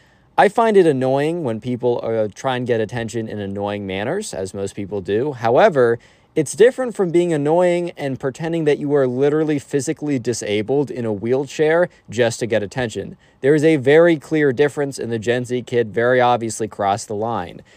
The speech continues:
So the Gen Z kid was never in a wheelchair. They were never, they didn't even come into school with a boot.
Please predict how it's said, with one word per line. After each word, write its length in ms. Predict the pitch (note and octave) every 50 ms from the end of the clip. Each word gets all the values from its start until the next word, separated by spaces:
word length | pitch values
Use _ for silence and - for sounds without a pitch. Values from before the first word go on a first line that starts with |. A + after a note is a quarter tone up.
| _ _ _ _
So 320 | - - - F3+ D#3+ E3 -
the 160 | D#3+ E3+ D#3+
Gen 180 | G3 B3+ C4
Z 140 | A3 A3 G#3
kid 180 | - G3+ F#3+ E3+
was 180 | E3 D#3 B2+
never 220 | C3 C#3 C#3+ C3 C#3
in 60 | C3+
a 40 | B2+
wheelchair. 540 | A#2 A#2+ A2+ G#2+ F#2+ - - - F#2+ G#2 -
They 120 | - A2
were 120 | A#2 A#2+ B2
never, 380 | B2 B2+ B2+ A#2+ C3 C3 B2+
they 160 | A#2+ A2+ B2 C#3+
didn't 180 | D3+ E3 D#3+
even 220 | E3 D#3 D3+ D3 B2+
come 200 | - D3 C#3+ C#3+
into 140 | C#3 C3
school 220 | A#2+ - - C#3 C3
with 140 | B2+ A#2+ -
a 60 | A2
boot. 320 | F#2+ - A#2+ A2 F#2 -